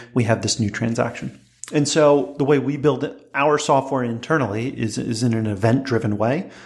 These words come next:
Um, and so when a new transaction gets created in Steady, it triggers an event. And that event can be used to send an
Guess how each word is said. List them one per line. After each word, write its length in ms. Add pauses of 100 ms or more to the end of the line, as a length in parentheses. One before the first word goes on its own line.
(180)
Um, 420
and 200
so 460
when 280
a 80
new 260
transaction 720
gets 160
created 340
in 120
Steady, 500
it 100
triggers 380
an 60
event. 400 (280)
And 120
that 100
event 280
can 120
be 100
used 300
to 60
send 480 (200)
an 160